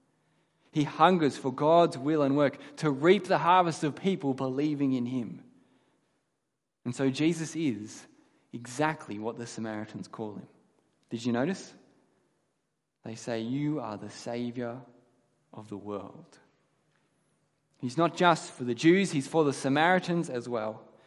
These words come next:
He reaches out to this outcast woman. He spends two days with the Samaritan town, even though that's against the rules.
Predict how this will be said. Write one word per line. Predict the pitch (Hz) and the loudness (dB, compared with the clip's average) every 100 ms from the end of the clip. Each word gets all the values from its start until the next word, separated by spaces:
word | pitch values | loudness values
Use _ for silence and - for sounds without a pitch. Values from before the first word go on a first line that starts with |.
| _ _ | _ _
He | - 151 | -4 4
reaches | 175 196 175 165 | 6 6 4 6
out | 175 170 | 6 4
to | 156 | 0
this | 143 - - 143 | 0 -2 -12 0
outcast | 165 175 - 170 151 - | 4 4 2 0 0 0
woman. | 151 170 175 175 - - - _ - | -2 0 0 -2 -8 -20 -20 _ -4
He | 175 | -2
spends | 175 180 190 185 147 | 2 4 6 4 0
two | - 196 196 | 2 4 4
days | 165 170 185 170 147 | 6 6 6 4 -2
with | 143 | -4
the | 139 | -4
Samaritan | - 143 165 175 165 143 | -2 0 2 2 2 -2
town, | 131 160 160 170 170 - - _ _ _ - | -2 0 2 2 -2 -6 -20 _ _ _ -10
even | 151 156 | -6 -2
though | 151 147 | 0 0
that's | 151 147 | 0 -2
against | 123 139 143 - | -4 -2 -2 -6
the | |
rules. | 123 127 147 160 151 | -4 -2 -2 -4 -10